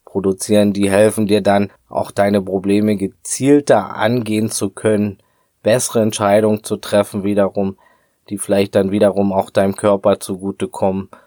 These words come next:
und so weiter, ne? Du kannst somit in positive Kreisläufe kommen, ohne dein Leben jetzt komplett umkrempeln zu müssen von heute auf morgen. Mach kleine Schritte. Wenn's heute zum Beispiel zu viel erscheint,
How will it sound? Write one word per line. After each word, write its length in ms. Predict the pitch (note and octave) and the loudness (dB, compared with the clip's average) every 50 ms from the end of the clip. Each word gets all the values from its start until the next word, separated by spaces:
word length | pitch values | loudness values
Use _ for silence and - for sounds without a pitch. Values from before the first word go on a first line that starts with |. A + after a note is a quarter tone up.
| _ _ _ - | _ _ _ -10
und 280 | - B2 C3+ C#3 B2+ | -4 -2 -2 -2 0
so 180 | - C#3 A#2+ G#2+ | 0 0 2 4
weiter, 480 | G#2+ G2+ G#2 A2 A2 - G#2+ F#2 E2+ | 6 6 6 4 4 2 0 0 0
ne? 200 | E2+ E2+ F#2+ G#2+ | -2 -2 -4 -4
Du 100 | G2+ G2 | -4 -4
kannst 380 | - - G#2 G2 G#2 - - - | -6 -4 -4 -4 -4 -4 -6 -6
somit 340 | - G#2 G2+ G2+ G2 - - | -2 0 0 0 0 -2 -4
in 260 | E2 G2 G2 G2 - - - | -6 -6 -6 -6 -8 -12 -18
positive 840 | - - - C3 C#3 C#3 A#2+ A#2+ A#2+ A2 - - A#2+ G#2 G#2+ A2 G#2 | -12 -4 -2 0 0 0 0 -2 -4 -4 -4 -4 -4 0 0 -2 -2
Kreisläufe 720 | - - - G2+ G#2+ G#2+ - - A2 G2+ G2 F#2+ - G2 | -2 -6 -4 -2 -2 -2 -2 0 0 0 0 0 -2 -6
kommen, 420 | - - - G2+ F#2+ F#2+ G2 F#2 _ _ _ _ _ _ _ _ _ | -6 -2 -2 0 0 0 -2 -6 _ _ _ _ _ _ _ _ _
ohne 300 | - - G#2+ A2+ A#2 A2+ | -10 -6 -2 0 2 4
dein 200 | G#2 G#2+ G2+ G2+ | 4 4 4 4
Leben 380 | G2 G2 G#2 A2 G#2+ G#2+ G#2 G2+ | 4 2 2 2 2 2 2 2
jetzt 240 | G2 G2 F#2 - - | 2 2 0 -2 -6
komplett 440 | - G#2+ G2 F#2+ - - F#2+ F#2+ - | -4 -4 -4 -4 -4 -6 -6 -6 -4
umkrempeln 720 | - C3+ D3 D#3+ - - - A2+ G#2 G2+ G2+ - G2 F#2+ | -6 -6 -6 -6 -6 -2 2 2 2 2 2 -2 -4 -4
zu 140 | - - G2+ | -4 -4 -4
müssen 400 | F#2+ F#2+ F#2+ F#2+ - - F#2+ F#2 | -2 0 0 -2 -2 -4 -8 -8
von 220 | - - G2 F2+ | -6 -6 -4 -2
heute 260 | F2+ F2+ F2 F2 F#2 | -2 -2 -2 -2 -4
auf 120 | F2 - - | -6 -6 -8
morgen. 380 | F2 E2+ E2+ E2+ E2 E2+ - - - _ _ _ _ _ _ - | -10 -8 -8 -8 -10 -12 -16 -20 -20 _ _ _ _ _ _ -10
Mach 440 | - F#2 G2 G#2 A2+ A2+ G#2+ - - _ _ _ _ _ _ | -4 -2 0 2 2 0 -2 -6 -16 _ _ _ _ _ _
kleine 600 | - - F#2 E2+ F#2 G2 G#2 G#2 G#2 G#2+ A2 G#2+ _ | -14 -8 -4 -2 0 2 2 2 0 -2 -4 -8 _
Schritte. 580 | - - - - - A2 G#2+ - G#2 F#2+ G#2 - - _ _ _ _ _ _ _ _ _ _ _ _ _ _ _ _ _ _ - | -18 -18 -8 -2 0 0 0 0 -4 -6 -6 -14 -20 _ _ _ _ _ _ _ _ _ _ _ _ _ _ _ _ _ _ -6
Wenn's 180 | G#2 A#2+ B2 | -6 -4 0
heute 300 | - C3+ C#3 C#3+ - C#3+ | 2 2 2 4 2 0
zum 180 | B2 - C#3 C3 | -2 -2 0 2
Beispiel 380 | B2 B2 C3+ C#3 - - C3 A#2 | 4 4 4 4 2 -4 -6 -6
zu 180 | - - B2+ | -4 -6 -6
viel 220 | B2 - C3+ C3+ C3+ | -4 -4 -2 2 4
erscheint, 680 | C3 B2+ B2+ - C3 B2 A#2+ A#2 A#2 A#2 A2+ - - | 4 4 4 2 0 0 2 2 0 -2 -4 -6 -14